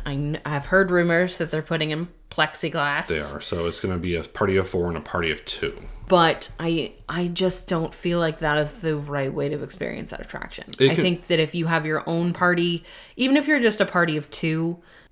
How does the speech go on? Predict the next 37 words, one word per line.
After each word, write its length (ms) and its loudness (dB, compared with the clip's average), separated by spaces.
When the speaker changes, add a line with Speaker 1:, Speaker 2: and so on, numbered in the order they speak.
Speaker 1:
that 300 4
you 240 4
should 320 2
be 200 2
able 220 0
to 680 -2
have 300 4
that 160 2
experience 640 0
the 100 -4
way 140 2
that 100 -2
you 140 -2
wanna 160 0
have 180 0
that 100 0
experience. 640 -2
It's 280 2
not 320 8
as 160 2
if 160 2
that 240 2
ride 360 2
is 240 -2
n-, 240 -2
hurting 560 4
for 640 2
capacity. 840 8
<laughs> 140 -12
Speaker 2:
Oh 80 2
my 100 4
God. 220 2
So 160 0
there's, 240 0
there's 220 4
four 240 2
carousels, 800 0